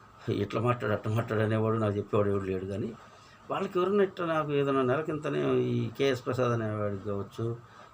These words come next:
ఈ జర్నలిస్ట్ సాయి అనేవాడికి కావచ్చు, ఈ తెలకో కృష్ణరాజు,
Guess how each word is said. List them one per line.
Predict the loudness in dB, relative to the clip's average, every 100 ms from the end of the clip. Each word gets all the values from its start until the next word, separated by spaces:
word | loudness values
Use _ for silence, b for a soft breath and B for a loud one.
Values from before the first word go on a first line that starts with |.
| -6
ఈ | -2 0 0 0 0
జర్నలిస్ట్ | 0 2 0 -4 -8
సాయి | 2 4 6
అనేవాడికి | 4 2 0 -2 -4
కావచ్చు, | -4 -4 -6 -6 -8 B B -12
ఈ |
తెలకో | -4 -2 2 0 0 2 4 4 2 0
కృష్ణరాజు, | -6 0 2 6 6 6 4 4 4 2